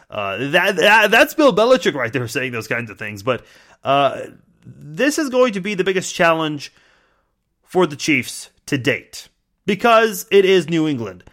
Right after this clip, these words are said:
They've got some very good cornerbacks on this defense. They really do. And sometimes a best defense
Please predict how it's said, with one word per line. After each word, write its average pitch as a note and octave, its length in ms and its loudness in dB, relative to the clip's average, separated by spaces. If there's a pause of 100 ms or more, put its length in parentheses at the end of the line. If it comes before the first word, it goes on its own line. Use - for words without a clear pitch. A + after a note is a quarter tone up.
(140)
They've F3 220 4
got G3 200 2
some G3 140 -2
very F3+ 200 4
good E3+ 200 -4
cornerbacks A#2+ 500 -4
on A#2+ 80 -4
this A2+ 160 -6
defense. G#2+ 400 -10
They E3 140 2
really F#3 320 0
do. B2 340 -6 (720)
And C#3 380 -2
sometimes A#3+ 720 -2 (320)
a D#3 120 2
best E3+ 400 0
defense G#3+ 480 -4